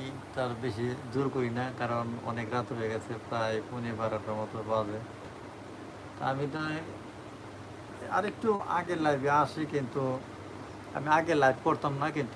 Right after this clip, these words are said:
এখন দেখি আমার লাইভ করা দরকার। YouTube-এ যেহেতু অনেক দিন ধরে কাজ করতেছি আমি, তো কাজ করা দরকার। এই হিসাবে কিছুদিন যাবত আমি লাইভ করতেছি। তো প্রতিনিয়ত লাইভ, মানে প্রত্যেক দিনই আপনার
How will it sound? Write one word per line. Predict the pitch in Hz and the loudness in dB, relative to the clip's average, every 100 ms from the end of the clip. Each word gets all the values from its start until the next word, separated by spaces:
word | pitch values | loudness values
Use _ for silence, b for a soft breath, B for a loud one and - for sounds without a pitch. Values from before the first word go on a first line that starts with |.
| 139 | 0
এখন | 127 135 131 | 2 0 2
দেখি | 131 - 127 123 | 0 0 -2 0
আমার | 127 127 123 - - 127 | 0 -2 -4 -8 -8 -2
লাইভ | 123 120 143 | -2 0 0
করা | 139 123 147 | 0 4 4
দরকার। | 139 127 131 135 | 6 2 2 0
YouTube-এ | 117 131 123 131 | 0 2 0 0
যেহেতু | 127 120 | 0 0
অনেক | 113 120 | -2 -2
দিন | 123 | 0
ধরে | 120 123 135 | 0 0 -2
কাজ | - 139 | -2 -2
করতেছি | 123 120 - 127 | 0 -2 0 0
আমি, | 123 120 - - - - - - - - - - - - - | 0 -2 -6 -12 -12 -12 -12 -12 -12 -12 -12 -12 -12 -12 -6
তো | 123 113 110 - | -2 0 -2 -4
কাজ | 139 - | -4 -2
করা | 143 123 113 | 0 0 0
দরকার। | 135 131 127 - - - - - - - 143 | 0 2 0 -2 -12 -12 -14 -12 -12 -4 2
এই | 143 139 | 2 2
হিসাবে | 143 143 147 143 139 - - - - - - - - - - - | 0 2 4 4 0 -4 -12 -12 -12 -12 -12 -12 -12 -12 -8 -2
কিছুদিন | 139 123 135 131 | -2 0 2 2
যাবত | 131 127 120 | 0 0 -2
আমি | 113 | 0
লাইভ | 113 110 - | 0 0 2
করতেছি। | 139 - 120 - 143 - - - | 2 2 -2 -2 -8 -8 -12 -6
তো | 117 113 | -4 -2
প্রতিনিয়ত | 143 139 147 135 127 127 117 | -2 0 -2 -2 -2 -2 0
লাইভ, | 110 110 98 - - - - - - | 0 -2 -8 -12 -12 -12 -12 -12 -8
মানে | 123 117 - | -4 -4 0
প্রত্যেক | 147 147 123 | 2 2 0
দিনই | 135 131 131 127 | 0 0 2 0
আপনার | - 127 117 | -2 -4 -2